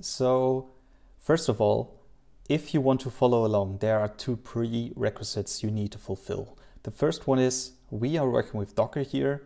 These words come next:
so you need to have, uh, Docker as a container runtime running on your host.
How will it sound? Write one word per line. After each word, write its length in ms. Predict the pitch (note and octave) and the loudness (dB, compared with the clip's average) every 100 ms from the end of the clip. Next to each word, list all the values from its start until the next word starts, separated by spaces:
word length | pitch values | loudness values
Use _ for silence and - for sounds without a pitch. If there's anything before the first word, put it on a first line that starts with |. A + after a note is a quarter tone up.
| - | -12
so 360 | - - A2 | -10 -4 -4
you 160 | A#2 A2 | -2 -2
need 300 | G#2 G#2+ A2 | -2 -2 -4
to 140 | G#2+ | -6
have, 320 | G2+ G2+ G#2 - - _ - | -2 -2 -2 -6 -20 _ -10
uh, 180 | G2 F#2+ | -6 -4
Docker 340 | F#2+ G#2 A#2 | -4 -2 -2
as 140 | G#2 | -2
a 40 | G#2+ | -4
container 400 | G2+ G2+ G2+ G2 | -6 -4 -4 -4
runtime 360 | G2 G#2 F#2+ | -4 -2 -4
running 420 | G2 G2+ C3+ D3 - - - - | -2 0 0 -2 -8 -20 -18 -6
on 220 | A2 G#2+ | -4 -2
your 220 | G2 G2+ | -2 -2
host. 480 | F#2+ G2+ F#2+ - - | -2 -2 -4 -8 -12